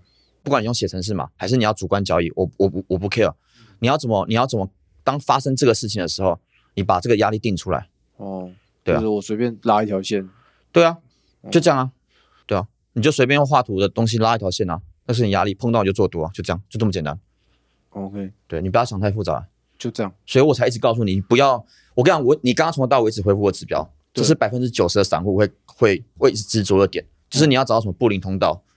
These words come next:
Speaker 1: 然后要找到什么很奇怪的，什么傅立叶转换三小的一堆东西来描述股市，没有，股市就压力跟支撑，什么都没有，就是价格、压力、支撑，就这样。
Speaker 2: 哦。
Speaker 1: 好，所以你，如果你不知道你要怎么开发你自己的策略，不管是主观交易还是程式交易，
Speaker 2: 嗯。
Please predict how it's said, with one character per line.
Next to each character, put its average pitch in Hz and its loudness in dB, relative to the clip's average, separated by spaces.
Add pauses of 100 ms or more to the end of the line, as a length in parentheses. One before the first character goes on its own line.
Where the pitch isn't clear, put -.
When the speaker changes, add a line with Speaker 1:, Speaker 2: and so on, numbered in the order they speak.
(160)
Speaker 1:
然 95 0
后 113 2
要 117 0
找 107 2
到 110 2
什 110 -6
么 92 -4
很 95 -2
奇 98 -4
怪 113 2
的， 95 -4
什 87 -6
么 87 -4
傅 127 2
立 123 2
叶 120 4
转 82 -6
换 95 -2
三 101 -2
小 90 -2
的 76 -2
一 98 0
堆 98 0
东 87 -4
西 90 -8
来 80 0
描 98 2
述 113 0
股 80 -10
市， - -8 (340)
没 110 0
有， 113 0
股 107 -2
市 127 2
就 143 4
压 120 2
力 120 -2
跟 110 -4
支 104 -4
撑， 98 -2 (140)
什 - -6
么 92 -4
都 123 0
没 107 0
有， 80 -2 (220)
就 120 0
是 117 2
价 117 0
格、 95 -8
压 107 2
力、 104 -4
支 104 -4
撑， 98 -2
就 101 -4
这 95 0
样。 85 -2 (300)
Speaker 2:
哦。 104 -14 (200)
Speaker 1:
好， 87 -4
所 139 2
以 139 -2
你， 127 -2
如 147 6
果 180 6
你 139 2
不 117 -6
知 139 2
道 135 4
你 117 -4
要 104 2
怎 110 -4
么 95 -4
开 113 -2
发 113 0
你 95 -4
自 98 -6
己 98 -2
的 78 0
策 98 0
略， 82 -2
不 127 -4
管 110 2
是 104 -6
主 95 -8
观 98 0
交 92 2
易 92 -2
还 92 -12
是 95 -2 (640)
程 101 -4
式 113 2
交 92 2
易， 82 -6 (320)
Speaker 2:
嗯。 110 -4